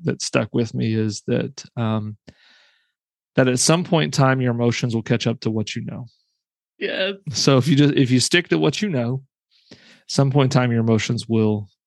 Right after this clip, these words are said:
Speaker 1: catch back up to that place. Um, the, so staying consistent in that way. The other thing, um, which is similar,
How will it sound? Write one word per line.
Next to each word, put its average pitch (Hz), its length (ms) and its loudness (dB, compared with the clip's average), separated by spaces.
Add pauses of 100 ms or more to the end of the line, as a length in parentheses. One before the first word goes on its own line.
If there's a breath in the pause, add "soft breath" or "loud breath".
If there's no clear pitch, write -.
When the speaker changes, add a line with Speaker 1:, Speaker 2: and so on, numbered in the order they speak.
Speaker 1:
catch - 300 0
back 117 300 -4
up 156 160 -14
to 127 100 -2
that 131 220 -10
place. - 500 -10 (200)
Um, 117 420 2 (540 loud breath)
the, 151 200 6 (340)
so 139 400 0 (320)
staying 156 300 0
consistent 131 540 0
in 120 80 -2
that 123 140 -2
way. 131 120 0
The 135 160 0
other 165 260 2
thing, 120 440 -4 (120)
um, 117 540 -6
which 127 240 -2
is 123 120 2
similar, 113 640 0